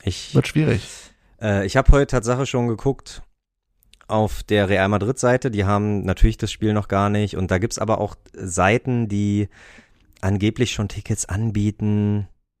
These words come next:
Speaker 2: Ja, Vorsicht.
Speaker 1: Hundert, hun-, ja doch, ich glaub, hundert, hundertsechsundvierzig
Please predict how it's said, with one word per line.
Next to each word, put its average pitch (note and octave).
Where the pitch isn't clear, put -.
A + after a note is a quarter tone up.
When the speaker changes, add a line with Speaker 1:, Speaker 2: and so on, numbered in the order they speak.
Speaker 2:
Ja, G#2
Vorsicht. G#2
Speaker 1:
Hundert, G#2+
hun-, G2+
ja A2
doch, A2+
ich G2
glaub, G#2
hundert, G#2+
hundertsechsundvierzig G#2+